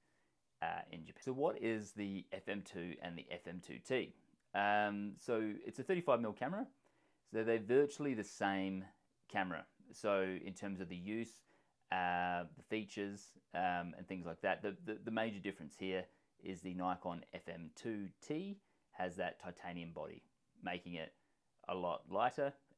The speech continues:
and obviously stronger as well. So it's a fully manual camera, lacking a lot of the semi-auto or auto exposure modes, uh, which is, like,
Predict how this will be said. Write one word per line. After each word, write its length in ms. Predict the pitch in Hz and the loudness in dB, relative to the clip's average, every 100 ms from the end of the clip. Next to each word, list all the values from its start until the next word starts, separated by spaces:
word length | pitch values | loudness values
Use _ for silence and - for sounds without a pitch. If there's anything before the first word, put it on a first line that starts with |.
| - | -6
and 420 | 87 87 87 87 | -4 -4 -6 -6
obviously 340 | - 85 - 85 | -8 -10 -12 -14
stronger 400 | - 85 85 85 | -12 -12 -10 -12
as 140 | 85 | -12
well. 280 | 82 82 87 _ _ _ _ _ _ _ _ _ _ | -10 -10 -12 _ _ _ _ _ _ _ _ _ _
So 140 | - 156 | 4 6
it's 160 | 151 | 8
a 160 | 147 139 - | 6 6 0
fully 340 | 160 165 165 131 | 2 4 4 2
manual 300 | 120 120 113 | 2 2 -2
camera, 380 | - 117 185 - _ - | 0 0 0 -4 _ -2
lacking 320 | 107 110 120 | 4 4 4
a 60 | 110 | 2
lot 180 | 107 107 | 4 2
of 80 | 107 | 2
the 80 | |
semi-auto 880 | 98 - 110 113 - 101 101 98 98 | -4 -2 -2 0 -2 0 2 2 2
or 240 | - 92 | 0 0
auto 160 | 101 98 | 2 2
exposure 400 | 92 - 98 95 | 0 0 0 2
modes, 460 | 98 143 214 - - _ _ | 2 0 0 -6 -20 _ _
uh, 220 | 98 95 | 4 6
which 220 | 95 101 113 | 4 0 -4
is, 360 | 101 - - - | -6 -10 -20 -8
like, 160 | 95 | -6